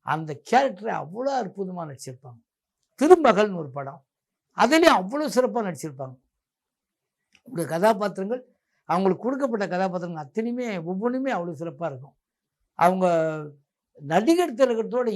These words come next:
இணைஞ்சு நடிச்ச படங்கள் உண்மையிலேயே அவர் ஒரு கணவராகவே நினைச்சு தான் நடிச்சிருப்பாங்க. ஒரு ஹஸ்பண்டு, ஒரு லவ்வர்னு ஒரு கதாபாத்திரம் கொடுத்துட்டீங்கன்னா அவருக்கு அந்த கேரக்டருக்கு உண்மையாவே இருந்துருவாங்க.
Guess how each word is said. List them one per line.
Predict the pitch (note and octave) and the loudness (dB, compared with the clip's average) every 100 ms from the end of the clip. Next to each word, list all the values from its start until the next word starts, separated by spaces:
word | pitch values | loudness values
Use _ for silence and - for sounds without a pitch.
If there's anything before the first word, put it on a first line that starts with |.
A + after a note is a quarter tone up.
| F#3+ | -2
இணைஞ்சு | A#3+ C4 | -2 -4
நடிச்ச | G#3 - E3 | -6 -6 -8
படங்கள் | D#3 F3 G#3 A#3+ _ _ | -4 -6 -6 -10 _ _
உண்மையிலேயே | G#3 C4+ D4+ D#4 C4 | 0 2 8 8 8
அவர் | G#3+ | 4
ஒரு | G3 E3 - | 2 -2 8
கணவராகவே | G3 C4 D#4 D4+ D4 D4 D4+ A#3+ | 8 10 8 6 6 2 -2 -2
நினைச்சு | A3+ A3+ B3 | -4 -6 -4
தான் | B3+ | -2
நடிச்சிருப்பாங்க. | G3+ D#3 E3 C#3 C#3 C3 _ _ _ | -2 -6 -10 -10 -14 -14 _ _ _
ஒரு | - F3 F3+ | -4 0 2
ஹஸ்பண்டு, | E3+ F3 G3+ C4+ A#3+ A#3+ A#3+ - | 2 0 4 4 4 0 -2 -8
ஒரு | F3 F3+ | -6 0
லவ்வர்னு | F#3+ G#3+ C4 C#4 C#4+ B3 | 4 8 8 6 4 0
ஒரு | G3 | 0
கதாபாத்திரம் | F#3+ A3+ A3+ G#3 F3+ | 2 4 4 0 -4
கொடுத்துட்டீங்கன்னா | F3+ F#3 F#3 F#3 D3 D3+ F#3+ _ _ _ - | -8 -8 -8 -8 -8 -8 -12 _ _ _ 10
அவருக்கு | A3+ A#3 G#3 F3 | 10 10 2 -2
அந்த | E3+ F#3+ F#3+ | 0 2 8
கேரக்டருக்கு | B3 E4 C#4 C4+ A3+ | 12 12 12 6 0
உண்மையாவே | A#3+ C4+ B3+ A#3 | 10 10 12 10
இருந்துருவாங்க. | F#3 E3+ C#3 | 8 -2 -2